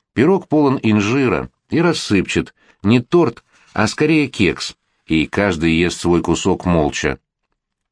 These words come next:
Он встаёт, чтобы помочь Ричарду убрать посуду. Но когда Ричард велит ему отправляться наверх, он испытывает облегчение, потому что выбился из сил. Он столько не общался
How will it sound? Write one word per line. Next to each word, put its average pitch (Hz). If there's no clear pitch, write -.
Он 160
встаёт, 165
чтобы 135
помочь 135
Ричарду 120
убрать 135
посуду. 80
Но 95
когда 110
Ричард 104
велит 104
ему 101
отправляться 104
наверх, 120
он 80
испытывает 87
облегчение, 101
потому 90
что 92
выбился 101
из 120
сил. 82
Он 120
столько 139
не 131
общался 151